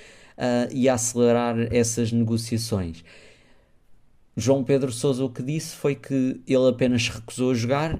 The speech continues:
e que tem continuado a treinar com a equipa. Mas eu acho que esta recusa de, de competir, ahm, não,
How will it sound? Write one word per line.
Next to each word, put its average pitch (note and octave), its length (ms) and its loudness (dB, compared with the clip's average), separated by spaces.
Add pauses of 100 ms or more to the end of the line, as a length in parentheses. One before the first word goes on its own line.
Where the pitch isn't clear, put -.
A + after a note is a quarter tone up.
(140)
e C3+ 80 -2
que - 100 -16
tem B2+ 220 -2
continuado A#2 540 0
a - 20 2
treinar A2+ 400 0
com A#2 80 -2
a A2+ 40 4
equipa. - 460 -2 (160)
Mas B2 240 4
eu C#3 140 4
acho C3+ 160 -4
que C3+ 100 -2
esta A#2 200 0
recusa G2 640 -4 (200)
de, G#2+ 720 0
de G2+ 180 0
competir, A#2+ 800 0 (440)
ahm, A2+ 640 0 (120)
não, C#3 440 -2